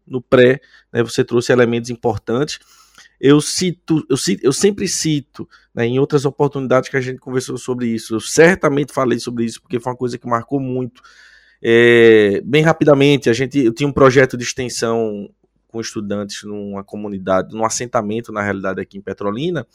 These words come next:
e a gente tava fazendo uma discussão exatamente sobre isso, numa casa que tinha uma caixa d'água com água parada,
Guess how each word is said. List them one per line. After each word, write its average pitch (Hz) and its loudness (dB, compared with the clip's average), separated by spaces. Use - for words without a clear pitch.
e 180 2
a 180 8
gente 170 0
tava 170 0
fazendo 170 0
uma 165 0
discussão 151 -4
exatamente 147 -2
sobre 143 2
isso, 139 -2
numa 123 -6
casa 127 2
que - -20
tinha 117 -4
uma 107 -2
caixa 117 0
d'água 101 2
com 98 -14
água 98 -6
parada, 113 2